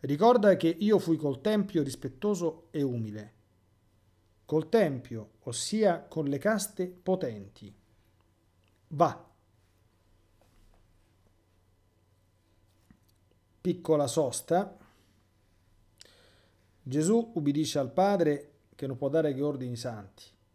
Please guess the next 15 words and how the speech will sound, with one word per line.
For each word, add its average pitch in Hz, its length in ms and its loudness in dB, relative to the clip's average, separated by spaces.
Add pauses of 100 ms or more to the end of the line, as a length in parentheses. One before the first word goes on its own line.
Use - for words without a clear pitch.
(840)
Giuda 160 260 4
obbedisce 127 480 -6
a 113 60 -8
Gesù, 113 500 -4 (240)
che - 100 -20
è 110 40 -12
il 110 40 -10
maestro 131 460 -6
che 110 80 -10
non 117 140 -8
può 123 100 -12
dare 135 260 -4
che 120 100 -6
ordini 127 340 -6
giusti. 107 560 -14